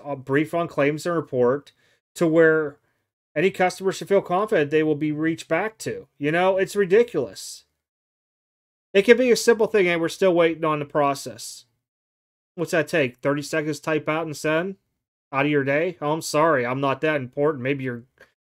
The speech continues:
bulk group submitters are or whatever it is.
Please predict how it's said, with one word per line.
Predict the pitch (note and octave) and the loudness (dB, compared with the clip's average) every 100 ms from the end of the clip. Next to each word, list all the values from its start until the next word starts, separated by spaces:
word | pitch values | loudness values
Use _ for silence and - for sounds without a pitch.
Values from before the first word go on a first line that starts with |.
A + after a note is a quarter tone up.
| _ - | _ 2
bulk | F3 E3+ - - | 4 4 -2 2
group | D#3 F3+ | 4 4
submitters | - C#3+ C3 B2 B2+ B2+ | 0 -2 0 0 0 2
are | B2+ B2 | 2 2
or | B2 | 2
whatever | C3 C#3 C3 C3 | 2 2 2 0
it | B2 | 0
is. | A#2+ A2+ - | 0 -2 -8